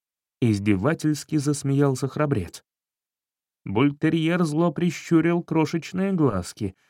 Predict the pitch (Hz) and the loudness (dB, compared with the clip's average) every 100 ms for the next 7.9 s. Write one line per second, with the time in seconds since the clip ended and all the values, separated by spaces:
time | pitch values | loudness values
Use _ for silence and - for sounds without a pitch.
0 | _ - 143 135 - 160 165 160 139 151 | _ 2 2 2 0 2 4 4 2 4
1 | 147 143 151 147 - 135 92 - - _ | 4 4 4 2 0 0 0 -4 -12 _
2 | _ _ _ _ _ - - - 101 101 | _ _ _ _ _ -14 -14 -8 -4 -2
3 | 110 147 147 - 170 151 170 175 175 143 | 0 2 2 0 -2 0 2 2 2 -4
4 | _ _ _ _ _ _ _ _ - 117 | _ _ _ _ _ _ _ _ -2 0
5 | 104 139 147 131 135 139 151 131 90 - | 0 2 2 2 0 -2 -2 -4 -6 -8
6 | _ _ _ _ _ _ _ 117 95 - | _ _ _ _ _ _ _ 0 0 -4
7 | - 120 101 101 139 98 90 87 | -2 2 2 2 0 0 -4 -6